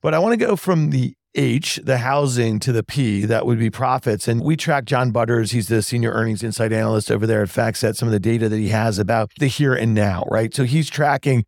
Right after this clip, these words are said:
the earnings estimate, the aggregate cuts over the course of Q two. In this quarter, they came in about two point seven percent. That's below the five, ten, fifteen, and twenty-year averages. And it's interesting, when he was tracking that data in the prior few quarters or so,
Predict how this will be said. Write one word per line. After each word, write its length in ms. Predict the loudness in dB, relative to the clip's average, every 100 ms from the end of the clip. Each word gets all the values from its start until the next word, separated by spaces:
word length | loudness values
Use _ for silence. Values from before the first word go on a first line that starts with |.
| -2
the 260 | -2 -2 0
earnings 380 | 0 2 -2 -2
estimate, 540 | -4 -2 0 0 0 -4 -4
the 140 | -2
aggregate 540 | -2 -2 -2 -2 -4
cuts 320 | -2 -2 0 -2
over 140 | 0
the 80 | -2
course 420 | -2 0 0 -2 -10 -10 -4
of 180 | -4
Q 220 | -2 -2 -2
two. 360 | 0 0 0
In 160 | 0 0
this 180 | 0 -2
quarter, 500 | -2 0 2 2 0 -4 -4
they 120 | -2
came 300 | 0 0 2
in 120 | 2
about 260 | 0 -2 -4
two 160 | -4
point 320 | -2 -2 -2
seven 480 | -4 -2 0 0 -2
percent. 460 | -2 -2 0 0 0
That's 160 | -2
below 280 | -2 -2 0
the 100 | -2
five, 300 | 0 0 0
ten, 280 | 0 0 0
fifteen, 460 | -2 -2 0 -2 -2 _ -4
and 180 | -2 -2
twenty-year 480 | -2 0 2 2
averages. 580 | 2 0 0 0 0 0
And 280 | 0 0 0 _
it's 200 | -2 0
interesting, 520 | 0 0 0 0 -2 0
when 160 | 0
he 80 | 2
was 100 | 0
tracking 540 | -2 -2 -2 0 0
that 280 | 2 0 -2
data 500 | 0 2 2 2 0 -4 -12
in 160 | -2 0
the 80 | 0
prior 460 | 0 0 2 2
few 240 | 0 -2 -2
quarters 480 | 0 0 2 2 2
or 80 |
so, 400 | 0 2 2 2